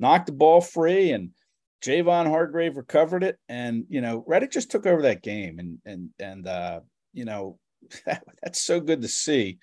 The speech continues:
We, twenty-seven-year-old player in the prime of his career signed to a three-year contract. I mean,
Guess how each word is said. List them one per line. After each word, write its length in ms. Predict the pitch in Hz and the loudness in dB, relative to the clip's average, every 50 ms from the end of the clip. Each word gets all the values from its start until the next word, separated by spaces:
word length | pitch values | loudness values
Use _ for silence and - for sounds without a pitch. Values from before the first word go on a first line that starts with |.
| - - - - - - _ _ | -20 -20 -20 -20 -20 -20 _ _
We, 140 | - 120 113 | -8 -8 -8
twenty-seven-year-old 1200 | 113 - - 170 190 196 185 - - 165 160 165 165 156 160 160 160 151 143 143 147 143 131 131 | -8 -2 -2 0 0 0 0 4 6 6 6 6 2 0 2 6 6 6 6 6 4 2 -2 -2
player 420 | - 131 127 135 139 143 143 135 | 2 4 6 6 4 2 0 -2
in 180 | - - 135 127 | -4 -6 -6 -8
the 80 | 127 | -8
prime 380 | 92 - - 120 120 127 135 139 | -8 -4 -2 0 0 2 2 0
of 80 | 127 - | 0 -2
his 180 | 123 123 120 - | -2 -6 -6 -6
career 400 | - - 117 110 113 117 123 123 | -6 -6 -4 -2 0 0 0 0
signed 340 | 117 - - 113 117 120 120 | -2 -2 -2 -2 0 0 -2
to 100 | 117 110 | -2 -4
a 40 | 101 | -4
three-year 440 | - - 113 117 117 117 113 113 104 | -6 -6 -4 -2 -2 0 -2 -2 -4
contract. 640 | - - 110 110 117 113 - 117 117 117 107 - | -4 -4 -2 -2 -2 -4 0 0 0 0 0 -2
I 40 | 117 | -6
mean, 240 | 98 101 101 95 90 | -8 -8 -10 -12 -14